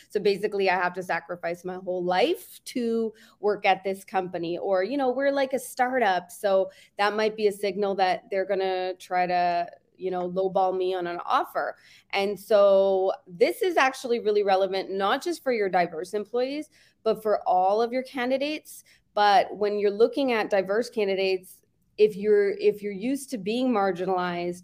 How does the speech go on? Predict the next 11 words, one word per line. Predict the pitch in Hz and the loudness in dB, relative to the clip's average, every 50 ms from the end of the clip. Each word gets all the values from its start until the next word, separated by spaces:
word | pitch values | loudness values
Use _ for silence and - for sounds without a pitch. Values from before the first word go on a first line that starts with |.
| _ _ _ _ _ _ - | _ _ _ _ _ _ -6
and | 196 202 196 | -4 0 2
you're | 196 196 | 2 0
used | 190 196 240 247 233 - | 0 -2 -4 -4 -4 -6
to | - 202 | -10 -14
s-, | 190 - - 185 175 | -16 -16 -14 -10 -6
reading | 196 220 240 269 262 233 208 | -4 -2 0 0 0 2 0
these | 190 190 185 180 180 | 0 -2 -4 -6 -6
signals, | 185 180 175 180 175 175 175 175 175 180 - - _ _ _ _ _ - 175 165 | -6 -4 -2 -2 -2 0 -2 -2 -4 -6 -12 -20 _ _ _ _ _ -20 -20 -18
you're | 170 170 180 220 233 226 | -14 0 6 8 8 8
going | 226 214 208 220 214 214 208 208 208 214 208 208 | 8 8 8 8 8 8 8 8 6 4 2 0
to | - - - - 214 202 202 196 196 196 190 185 - | -6 -8 -4 -2 0 0 2 2 4 4 2 2 0